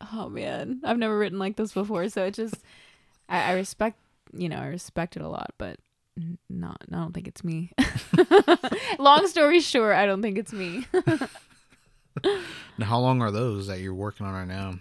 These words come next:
Speaker 1: So this one is just a six-part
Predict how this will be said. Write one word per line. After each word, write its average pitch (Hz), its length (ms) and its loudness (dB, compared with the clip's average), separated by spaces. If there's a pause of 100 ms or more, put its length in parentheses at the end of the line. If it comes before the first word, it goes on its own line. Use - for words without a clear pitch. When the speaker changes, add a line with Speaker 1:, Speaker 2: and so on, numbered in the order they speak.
Speaker 1:
So 202 180 4
this 202 220 2
one 214 160 2
is 185 140 0
just 170 280 -4
a 151 380 0
six-part 127 760 -6